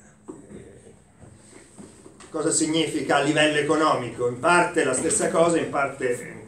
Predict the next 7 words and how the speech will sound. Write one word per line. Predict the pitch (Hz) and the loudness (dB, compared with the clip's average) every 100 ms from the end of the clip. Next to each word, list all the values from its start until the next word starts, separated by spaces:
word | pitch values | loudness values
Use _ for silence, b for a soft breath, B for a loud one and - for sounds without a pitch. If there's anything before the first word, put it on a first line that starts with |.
| - - | -20 -12
qualcosa | 120 - 123 120 | -10 -4 -4 -2
di | 120 | -4
diverso, | 127 127 113 - 104 | -2 -2 -4 -8 -10
ovvero | 117 139 - | -4 -4 -4
il | - - - - - - - | -8 -20 -20 -20 -20 -20 0
termine | 185 185 160 151 | 4 4 4 2
rivoluzione, | 165 190 - - 165 165 170 170 170 - | 4 6 4 4 4 4 4 0 -4 -10